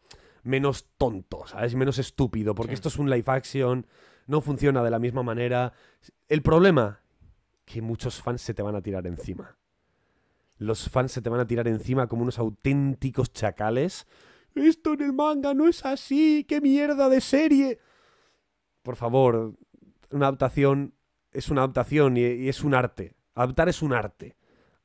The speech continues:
Speaker 1: Adaptar a, de un medio a otro para que funcione en el otro medio diferente, contar la historia desde una perspectiva y un medio diferente es un arte. Y si a ti te molesta que Luffy, en vez de usar el puño, utilice la uña del pie derecho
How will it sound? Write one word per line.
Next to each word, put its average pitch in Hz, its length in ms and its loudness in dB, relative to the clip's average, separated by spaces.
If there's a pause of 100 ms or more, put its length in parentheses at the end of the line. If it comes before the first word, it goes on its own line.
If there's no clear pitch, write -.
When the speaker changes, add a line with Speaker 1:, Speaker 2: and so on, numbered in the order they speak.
(220)
Speaker 1:
Adaptar 117 400 0
a, 143 200 4
de 143 120 2
un 147 140 4
medio 139 280 4
a 131 40 6
otro 143 260 2
para 127 160 -2
que 123 100 -6
funcione 135 540 0
en 131 100 2
el 127 140 2
otro 135 260 2
medio 131 300 2
diferente, 127 640 -4 (380)
contar 131 300 -2
la 156 80 0
historia 139 380 0
desde 123 200 -2
una 135 100 0
perspectiva 127 520 -4
y 123 80 -2
un 127 140 -2
medio 123 240 0
diferente 120 500 -4
es - 220 -8
un 139 180 -2
arte. 98 380 -8 (400)
Y 139 140 -6
si 135 160 -4
a - 80 0
ti 185 100 -4
te 180 140 0
molesta 139 640 2 (480)
que 131 120 0
Luffy, 156 380 4
en 123 80 -2
vez 143 140 2
de 151 120 -4
usar 156 240 2
el 151 220 4
puño, 135 400 4
utilice 135 420 -2
la 147 200 4
uña 160 320 2
del 147 240 4
pie 156 200 2
derecho 143 520 0